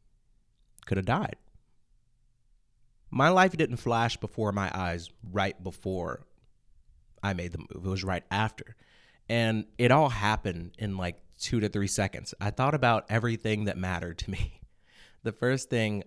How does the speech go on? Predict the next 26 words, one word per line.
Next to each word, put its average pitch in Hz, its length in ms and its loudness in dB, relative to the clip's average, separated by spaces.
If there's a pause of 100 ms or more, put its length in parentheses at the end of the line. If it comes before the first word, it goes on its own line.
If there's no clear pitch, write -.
I 104 140 -2
thought 104 280 0
of, 92 260 -2 (2500)
actually, 196 380 0
to 165 120 -2
be 147 140 2
completely 135 420 0
honest, 113 420 0 (1500)
this 117 280 -2
flash 107 680 -4 (100)
that - 120 -8
lasted, 98 440 -2
like, 92 160 -4
two - 140 -6
to 90 60 -8
three 87 160 -8
seconds. - 520 -12 (260)
It's - 340 -4
so - 220 -2
crazy 131 380 0
how 98 140 -4
fast 104 440 -2
your 98 80 -2
brain 90 380 -4
works. - 400 -12 (640)
So 127 400 0